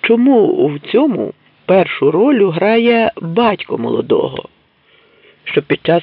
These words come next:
усіх інших весільних обрядів, як і батько молодої,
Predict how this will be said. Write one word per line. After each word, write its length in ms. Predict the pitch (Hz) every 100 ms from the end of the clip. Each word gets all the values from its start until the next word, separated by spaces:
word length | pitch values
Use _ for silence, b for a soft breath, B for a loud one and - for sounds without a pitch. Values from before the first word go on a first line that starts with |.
| -
усіх 500 | 156 160 202 190 -
інших 400 | 180 160 - -
весільних 540 | 139 147 165 123 143 127
обрядів, 560 | 117 214 285 151 - - _ _ -
як 240 | 143 -
і 40 |
батько 380 | 135 135 - 131
молодої, 680 | 123 113 117 151 269 131